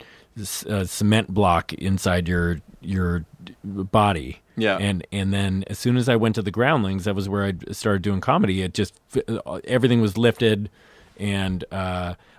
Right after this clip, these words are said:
Speaker 1: my dad and mom could not have been more supportive. They just, they, you know, I, I, I was really nervous to tell them,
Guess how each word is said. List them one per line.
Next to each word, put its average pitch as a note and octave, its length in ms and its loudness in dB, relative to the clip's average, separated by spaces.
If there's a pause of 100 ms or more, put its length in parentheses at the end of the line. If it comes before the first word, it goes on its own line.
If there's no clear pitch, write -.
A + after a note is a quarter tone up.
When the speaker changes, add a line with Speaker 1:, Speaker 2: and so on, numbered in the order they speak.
Speaker 1:
my G#2+ 80 -2
dad G#2+ 480 2
and G#2 140 -2
mom G#2+ 340 2
could G2 160 -6
not G#2 180 2
have G2 60 -2
been G2 160 0
more F#2+ 280 0
supportive. F2+ 680 -4
They G#2 120 -2
just, F#2+ 280 -4
they, G2+ 220 0
you G#2+ 200 -4
know, G#2 120 2
I, G#2 140 2
I, A2 580 0
I A#2 80 0
was G2+ 120 0
really B2 220 4
nervous A2+ 380 4
to G2+ 100 -6
tell D3+ 240 4
them, F#2+ 320 0